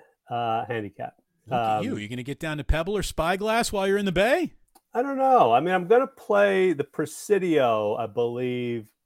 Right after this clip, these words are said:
Speaker 1: uh, and, and after that, I'm not sure. I, I, I may head down there. I
Speaker 2: Nice.
Speaker 1: play seven days a week.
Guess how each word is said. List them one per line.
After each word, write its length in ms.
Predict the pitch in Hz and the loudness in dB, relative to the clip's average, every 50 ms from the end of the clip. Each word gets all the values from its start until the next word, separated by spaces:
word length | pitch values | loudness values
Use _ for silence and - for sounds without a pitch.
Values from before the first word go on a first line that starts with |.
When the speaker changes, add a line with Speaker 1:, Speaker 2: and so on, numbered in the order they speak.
| _ _ 147 | _ _ -10
Speaker 1:
uh, 480 | 120 113 110 110 107 107 107 107 110 - - | -8 -6 -4 -4 -4 -4 -4 -4 -6 -6 -6
and, 320 | 120 117 113 110 110 135 - - | -4 -4 -4 -4 -6 -8 -8 -8
and 160 | 123 117 123 | -4 0 0
after 280 | 127 127 - - 139 120 | 0 0 0 -2 -6 -2
that, 220 | 127 127 127 123 | 0 0 2 2
I'm 140 | 120 113 113 | 0 0 -2
not 180 | 113 107 - - | -2 -2 -4 -6
sure. 400 | - - - 110 95 98 113 120 | -12 -16 -14 -12 -12 -10 -10 -10
I, 280 | 127 - - 135 135 - - | -12 -8 -6 -6 -6 -4 -2
I, 160 | 135 123 123 - _ - 127 | -2 -2 -2 -4 _ -6 -4
I 40 | 120 | -4
may 500 | 120 117 117 117 120 120 120 117 113 101 | -4 -4 -2 0 2 2 2 2 0 -2
head 220 | 113 110 101 95 | -4 -8 -8 -6
down 240 | 101 98 98 95 101 | -6 -6 -6 -6 -10
there. 200 | 113 131 123 - _ _ _ _ _ _ _ _ - | -10 -14 -16 -18 _ _ _ _ _ _ _ _ 0
I 100 | 180 160 | 2 2
Speaker 2:
Nice. 120 | 165 - - | 2 2 2
Speaker 1:
play 280 | - 196 196 190 175 | 4 4 6 6 6
seven 340 | 156 - - 175 143 135 139 127 | 4 4 4 4 4 4 2 0
days 200 | 123 120 104 110 | 0 0 0 -2
a 60 | 110 | -2
week. 380 | 107 107 101 101 - _ _ | 0 0 -2 -2 -6 _ _